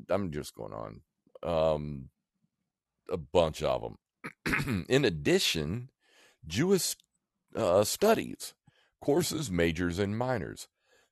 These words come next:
Feminist Theory, courses, majors, and minors. Gender Studies, courses, majors, and minors. Centers and Programs for Black Students. Centers and Programs for Latinx Students.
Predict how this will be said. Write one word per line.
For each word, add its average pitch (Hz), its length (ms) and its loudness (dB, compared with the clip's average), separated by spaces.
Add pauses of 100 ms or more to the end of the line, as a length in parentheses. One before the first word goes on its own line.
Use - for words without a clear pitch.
(140)
Feminist 107 560 4
Theory, 117 600 2
courses, 80 520 -4
majors, 76 480 -4
and 101 140 -6
minors. 120 580 -4 (480)
Gender 120 440 2
Studies, 57 720 0
courses, 82 540 2
majors, 80 460 -2
and 110 140 -2
minors. 120 600 -2 (540)
Centers 165 500 0
and 104 180 2
Programs 92 580 4
for 80 160 -2
Black 71 380 2
Students. - 640 -4 (380)
Centers 80 540 -4
and 113 120 -4
Programs 78 600 0
for 110 180 0
Latinx 110 680 0 (120)
Students. - 1160 -10